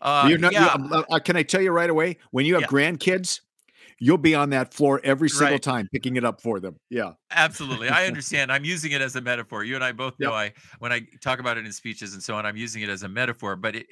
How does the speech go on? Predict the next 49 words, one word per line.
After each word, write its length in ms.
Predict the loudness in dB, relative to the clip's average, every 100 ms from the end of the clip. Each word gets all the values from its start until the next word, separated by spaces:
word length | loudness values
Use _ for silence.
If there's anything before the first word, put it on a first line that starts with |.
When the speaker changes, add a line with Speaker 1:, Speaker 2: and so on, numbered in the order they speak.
| -12
Speaker 1:
it, 160 | -10
people 260 | -6 -4 -4
will 120 | -6
get 220 | -2 -2
it. 100 | -2 -8
They, 140 | -10
they 140 | -6 -4
get 200 | -2 0
it 20 |
Speaker 2:
Yep. 100 | -2
Speaker 1:
and 20 |
they 40 | -4
go, 120 | -8
"Oh 120 | -6
yeah, 180 | -4 -4
okay, 160 | -4 -8
I 60 |
get 180 | -8 -8
that." 160 | -10 -12 -16 -20 -20 -8
Because 440 | -6 -2 -2 -2 -8 -14 _ -8
let's 180 | -8 -6
see, 100 | -4
you 140 | 0
have 200 | 2 0
a 60 | -2
child 500 | -2 0 0 -2 -8 _ _
and 160 | -6 -6
the 60 | -6
child 420 | -2 -2 -2 -4
is 120 | -6
sitting 240 | -6 -8
in 100 | -6
the 80 | -6
high 160 | -6 -8
chair 420 | -6 -4 -4 -6 _
and 180 | -12 -10
she, 440 | -10 -8 -6 -4 -2
and 100 | -2
I 60 |
had 200 | -4 -6
two 120 | -10
daughters, 460 | -4 -4 -4 -6 -8
so 180 | -8 -8
I 100 | -8
did 180 | -10 -14
this 140 | -14
with 100 | -12
my 140 | -12 -8
daughters. 320 | -8 -8